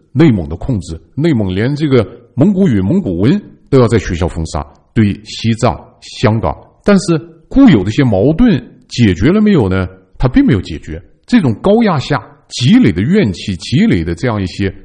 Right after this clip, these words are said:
仇恨，他最终他会在特定的时候以特定的方式爆发的。所以在今天，中共的舆论，甚至包括相当比例的西方舆论，在惊叹习近平的神奇。所谓的习近平的神奇，把中国十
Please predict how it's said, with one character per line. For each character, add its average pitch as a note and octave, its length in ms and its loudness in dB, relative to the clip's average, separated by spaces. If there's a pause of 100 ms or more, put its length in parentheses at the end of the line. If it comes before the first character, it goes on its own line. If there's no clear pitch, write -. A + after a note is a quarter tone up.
仇 - 260 -2
恨， F3 240 -4 (280)
他 E3+ 100 -2
最 A#3 220 0
终 G#3+ 260 0
他 D#3+ 180 -6
会 A2 320 0 (320)
在 C3+ 140 2 (260)
特 - 220 0
定 E3+ 140 4
的 A#2 80 4
时 - 200 -8
候 G2+ 160 -2
以 E2+ 100 -2
特 - 200 -2
定 C#3 100 0
的 F#2+ 100 -2
方 G2+ 200 -4
式 E2 200 -10
爆 F2 120 0 (100)
发 D2 140 -8
的。 - 140 -16 (240)
所 G3+ 160 0
以 G3 40 2
在 E3+ 200 2
今 A3 240 0
天， D3+ 280 -2 (280)
中 A3+ 180 2
共 C4+ 120 2
的 D3 80 4
舆 G2 180 0
论， G#2+ 160 0
甚 - 180 -2
至 C3+ 80 -2
包 D#3+ 300 0
括 - 520 -4
相 G3 300 -2
当 E3 180 0
比 F#2 140 -4
例 F2+ 120 -4
的 F2+ 100 -6
西 - 340 -6
方 B2+ 160 -4
舆 F#2+ 500 -4
论， A2 200 0 (280)
在 E3 140 2
惊 A3 320 -2
叹 D#3 220 -2
习 - 160 -8
近 D#3 100 0
平 G#2+ 120 -2
的 A2 60 2 (140)
神 G#2 160 -4
奇。 E2+ 300 -10 (260)
所 - 200 -2
谓 D#3+ 60 2
的 D3+ 80 2
习 - 100 -8
近 F3 120 -2
平 D3 100 0
的 C#3 80 2
神 B2+ 200 -4
奇， G2+ 200 -8 (300)
把 G2+ 100 -2
中 E3+ 200 -4
国 C3+ 80 -4
十 B2 180 -6